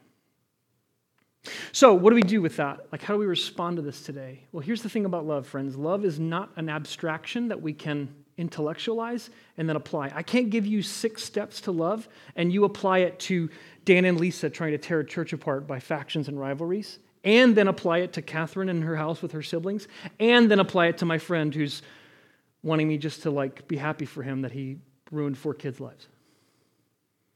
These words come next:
Like, there's no four principles, there's no twelve irrefutable laws of love to apply to those three places. And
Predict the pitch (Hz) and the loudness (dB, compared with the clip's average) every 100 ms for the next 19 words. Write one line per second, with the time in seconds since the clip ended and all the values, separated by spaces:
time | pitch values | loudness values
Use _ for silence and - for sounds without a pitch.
0 | _ _ _ _ _ - 190 175 165 196 | _ _ _ _ _ -8 -4 -2 2 2
1 | 175 202 180 190 180 160 147 160 180 165 | 4 2 2 2 -2 -2 -6 -2 -2 -2
2 | - 185 180 180 180 175 165 185 165 165 | -2 2 4 2 -2 -4 -2 -2 -2 0
3 | 147 160 160 139 143 170 196 - _ _ | 0 -2 -4 -2 -2 -2 -6 -18 _ _
4 | _ _ _ _ - 175 - 165 156 139 | _ _ _ _ -2 -2 0 -2 0 -4
5 | 127 - 127 - 135 131 - _ _ _ | -8 -12 -12 -12 -18 -18 -20 _ _ _
6 | _ _ _ _ _ _ _ 202 | _ _ _ _ _ _ _ -12